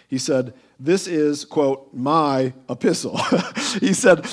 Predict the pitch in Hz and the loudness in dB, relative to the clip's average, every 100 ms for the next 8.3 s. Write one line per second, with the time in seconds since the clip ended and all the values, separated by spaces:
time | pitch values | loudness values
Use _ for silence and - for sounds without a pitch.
0 | - 170 170 175 165 139 160 - - 180 | 2 6 8 6 4 0 -6 -6 -2 6
1 | 220 233 202 190 147 - 151 127 - 156 | 8 8 4 4 4 4 0 0 -2 -2
2 | 110 - - - 180 185 170 156 156 131 | -2 -6 -14 6 6 8 4 4 2 2
3 | 123 160 196 107 - - _ _ _ _ | 4 6 6 4 -6 -20 _ _ _ _
4 | _ 160 156 156 160 160 139 151 147 - | _ -2 0 2 0 0 -2 0 0 2
5 | 147 143 151 135 190 190 143 175 190 170 | 0 2 0 2 0 0 0 0 0 -4
6 | 175 165 135 131 - 180 185 143 143 156 | -4 -4 -4 -6 -4 -2 -2 -2 -2 -2
7 | 143 139 123 - - 127 156 185 185 160 | -4 -4 -4 -8 -14 -2 2 2 0 -2
8 | 143 143 - | -2 -4 -8